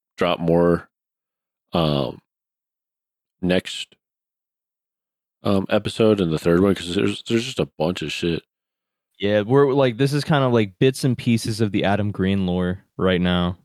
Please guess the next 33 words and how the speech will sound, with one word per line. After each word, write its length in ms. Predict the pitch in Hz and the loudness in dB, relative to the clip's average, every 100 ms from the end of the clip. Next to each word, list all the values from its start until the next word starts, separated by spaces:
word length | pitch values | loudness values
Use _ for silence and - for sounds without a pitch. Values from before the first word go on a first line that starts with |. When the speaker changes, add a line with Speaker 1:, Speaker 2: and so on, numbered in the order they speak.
| - | -8
Speaker 2:
So 180 | - 98 | 0 2
we're 80 | 107 | 2
just 180 | 107 | 0
kinda 220 | 131 110 98 | 0 0 0
getting, 360 | 107 95 101 | -2 -2 -2
like, 220 | 95 92 | -2 -4
the 80 | - | -10
brunt 360 | 87 101 98 - | -8 -2 -2 -2
of 120 | 92 | 0
it, 220 | 92 95 - _ _ _ _ _ - | 0 -2 -8 _ _ _ _ _ -6
getting 220 | 117 101 101 | -2 -2 -2
surface 480 | 127 110 110 104 | 0 0 0 -4
value 380 | 98 104 101 98 | 0 0 2 0
level 580 | 95 95 90 92 95 - - | 0 -2 -2 -4 -4 -8 -8
intel. 520 | 95 98 101 87 87 - _ _ _ _ _ _ _ _ - | -4 -2 -2 -2 -4 -10 _ _ _ _ _ _ _ _ -4
Speaker 1:
Yeah, 340 | 101 101 95 - _ - | 0 2 2 0 _ -6
he 260 | 110 104 | -2 0
also, 280 | 123 151 - 120 | 0 0 -4 -4
Speaker 2:
You 80 | |
go 40 | 123 | -2
Speaker 1:
like, 80 | 120 | -2
Speaker 2:
down 140 | 117 - | -4 -6
deep 100 | 107 - | -12 -12
in 40 | 98 | -6
the 60 | |
rabbit 240 | 92 101 98 | -2 -2 0
hole. 120 | 101 | 0
Yeah, 120 | 110 | 2
what's 180 | 107 131 | 0 -2
up? 120 | - _ _ _ _ _ _ _ _ | -4 _ _ _ _ _ _ _ _
Speaker 1:
um, 300 | 110 98 95 | -2 0 0
Dee 220 | 90 113 | 0 -2
Snider 640 | - 110 95 104 92 85 | -2 -2 0 2 4 2